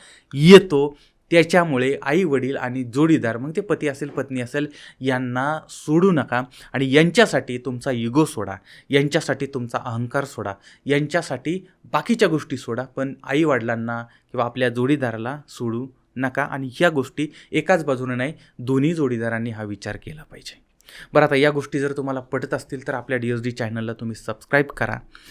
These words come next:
आणि, अ, बाकी आता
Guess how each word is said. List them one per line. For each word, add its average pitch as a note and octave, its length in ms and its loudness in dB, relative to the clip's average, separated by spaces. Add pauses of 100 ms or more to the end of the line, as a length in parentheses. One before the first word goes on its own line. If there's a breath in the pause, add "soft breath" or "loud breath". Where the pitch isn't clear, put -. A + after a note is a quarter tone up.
(240 loud breath)
आणि, C3 480 0
अ, A2+ 320 -10 (600 soft breath)
बाकी A2+ 540 -6
आता B2+ 200 0